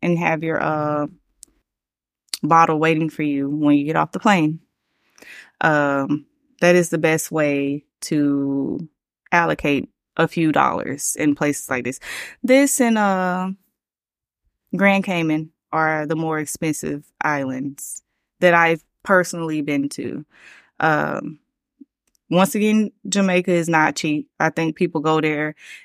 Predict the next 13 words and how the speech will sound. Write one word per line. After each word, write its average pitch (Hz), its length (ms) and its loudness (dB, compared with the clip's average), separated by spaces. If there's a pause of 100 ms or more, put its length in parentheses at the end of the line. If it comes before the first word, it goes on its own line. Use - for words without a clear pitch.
(100)
and 165 120 -4
then 160 140 0
that's 160 240 0
when 175 160 -2
the 170 60 0
attitudes 180 640 2
come 180 240 2
out 175 240 4
within 180 260 -2
y'all 165 220 4
girls 170 380 4
trip 196 380 -4
because, 151 600 0